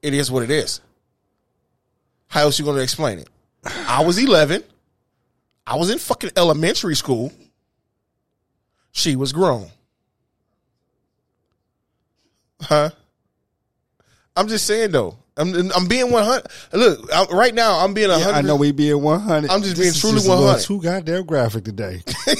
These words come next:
Speaker 1: ain't graphic, man. I ain't even, I ain't even
Speaker 2: It ain't gotta be graphic. It's just a little too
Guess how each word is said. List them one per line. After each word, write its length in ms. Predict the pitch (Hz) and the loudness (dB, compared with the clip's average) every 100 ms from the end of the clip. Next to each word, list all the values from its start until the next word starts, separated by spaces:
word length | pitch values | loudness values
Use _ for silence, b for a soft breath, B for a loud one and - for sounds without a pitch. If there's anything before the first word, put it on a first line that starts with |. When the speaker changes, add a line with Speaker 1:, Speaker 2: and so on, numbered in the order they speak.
| - 320 | -2 -6
Speaker 1:
ain't 60 | 226 | -4
graphic, 380 | 175 196 202 190 | 0 2 0 -2
man. 160 | 196 | -2
I 100 | 247 | -2
ain't 100 | 277 277 | -2 -4
even, 100 | 240 - B B | -8 -12 B B
I 80 | 233 | -6
ain't 160 | 285 262 | -6 -2
even 60 | 254 | 0
Speaker 2:
It 60 | 247 | 0
ain't 220 | 240 240 | 0 0
gotta 160 | 220 190 | 0 -2
be 100 | 175 | 0
graphic. 340 | 170 165 160 | 2 2 2
It's 140 | 202 226 | -2 -2
just 220 | 339 294 | -4 0
a 20 | |
little 220 | 294 185 | 2 4
too 580 | 151 - 202 165 127 110 | 2 -2 -2 -2 -2 -4